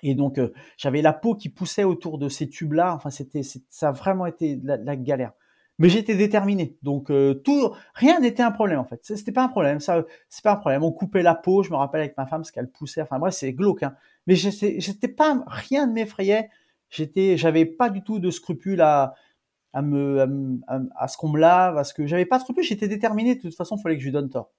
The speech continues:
Donc, euh, euh, neuf mois après, euh,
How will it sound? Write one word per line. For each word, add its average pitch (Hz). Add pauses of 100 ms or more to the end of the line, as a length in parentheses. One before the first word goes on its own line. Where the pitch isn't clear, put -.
(160)
Donc, 135
euh, 123 (720)
euh, 131
neuf 240
mois 240
après, 214
euh, 151